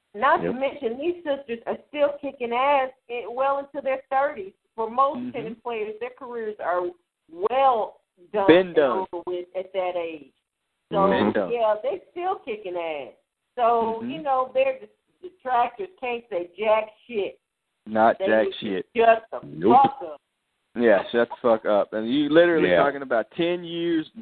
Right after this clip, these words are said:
Speaker 3: difference. I mean, you could have been in two thousand and six, we could have seen a match between Rafa and whatever, and, and, and Federer and the Williams sisters in finals of a Grand Slam, and it's two thousand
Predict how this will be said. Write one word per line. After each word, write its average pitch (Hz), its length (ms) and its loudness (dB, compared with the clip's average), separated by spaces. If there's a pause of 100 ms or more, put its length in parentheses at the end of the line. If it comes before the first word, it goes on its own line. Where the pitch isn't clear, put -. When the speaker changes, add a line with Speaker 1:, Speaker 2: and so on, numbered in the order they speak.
Speaker 3:
difference. 131 500 2
I - 60 0
mean, 127 180 -2
you 185 140 -8
could - 180 -2
have 156 100 -2
been 151 300 0
in 135 140 -2
two 190 180 -10
thousand 170 440 4
and 120 120 -6 (100)
six, 175 240 2 (140)
we 135 200 -8
could 156 140 -8
have 131 100 -8
seen 143 220 -6
a 127 40 0
match 131 340 4
between 135 460 -10 (520)
Rafa 143 560 4
and 117 480 -10
whatever, 123 560 -2
and, 113 340 -8
and, 110 420 -6
and 104 300 -8
Federer 131 480 4
and 110 180 -2
the 104 80 -4 (200)
Williams 151 340 2
sisters 123 300 -2
in 123 140 -2
finals 135 420 4
of 107 80 -12
a 104 40 -6
Grand 123 380 -2
Slam, 127 320 0
and 113 80 -4
it's 151 160 -8
two 190 140 -10
thousand 165 380 2